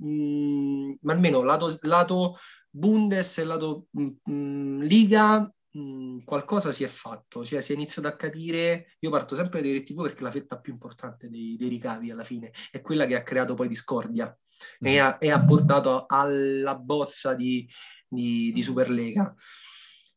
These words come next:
Speaker 1: Eh, si è fatto perché dal duemilaquindici la, la Liga, cioè la, la Premier è stata brava a vendere a più attori.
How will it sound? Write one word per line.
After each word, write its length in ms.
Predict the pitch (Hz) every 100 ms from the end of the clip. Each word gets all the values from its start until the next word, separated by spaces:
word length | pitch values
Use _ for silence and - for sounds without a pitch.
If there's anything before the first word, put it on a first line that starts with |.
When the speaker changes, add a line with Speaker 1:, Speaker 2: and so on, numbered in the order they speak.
| _
Speaker 1:
Eh, 460 | 143 135 131 131 127
si 120 | 139
è 20 |
fatto 420 | - 190 156 - 131
perché 460 | 123 - 147 143
dal 180 | 135 135
duemilaquindici 680 | 135 143 143 - 196 170 131
la, 120 | 127 127
la 160 | 139 127
Liga, 460 | 143 160 147 147 147
cioè 180 | 147
la, 140 | 131 151
la 180 | 139 143
Premier 240 | 185 160
è 40 | 120
stata 200 | 127 135
brava 540 | 147 143 131 127 -
a 240 | 139 135 131
vendere 540 | 165 190 190 175 165
a 140 | 131 -
più 220 | 165 156
attori. 600 | 139 - 139 120 117